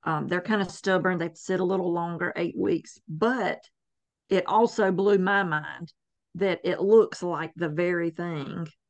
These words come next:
that it could help. I mean, there are signs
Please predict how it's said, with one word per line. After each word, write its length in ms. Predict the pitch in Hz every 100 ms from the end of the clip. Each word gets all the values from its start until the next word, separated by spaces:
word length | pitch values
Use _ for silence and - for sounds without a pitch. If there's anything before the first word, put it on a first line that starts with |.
| _ _ _ _
that 240 | 151 170
it 200 | 180 226
could 180 | - 165
help. 380 | 185 196 208 - _
I 80 | 185
mean, 260 | 208 214 196
there 260 | 202 214
are 200 | 220 190 277
signs 720 | - - 240 269 214 170